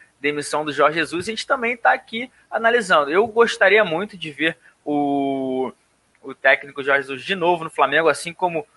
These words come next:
o chat também, todo mundo eu tenho certeza que gosta, a Alzira B falando que volta de Gramado, Lucas Rodrigues falando que é, que é mercenário, é, tem essa situação também, não, mas eu acho que eu aceitaria porque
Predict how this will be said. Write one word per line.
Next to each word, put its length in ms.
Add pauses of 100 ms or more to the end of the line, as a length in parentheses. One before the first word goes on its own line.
o 120
chat 580
também, 360
todo 240
mundo 240
eu 60
tenho 180
certeza 480
que 260 (300)
gosta, 360
a 200
Alzira 400
B 140
falando 260
que 180
volta 380
de 100
Gramado, 840 (340)
Lucas 300
Rodrigues 320
falando 320
que 320 (340)
é, 920 (520)
que 340 (100)
é 100
mercenário, 680
é, 60
tem 760
essa 300
situação 540
também, 240
não, 100
mas 380 (240)
eu 160
acho 200
que 60
eu 40
aceitaria 580
porque 420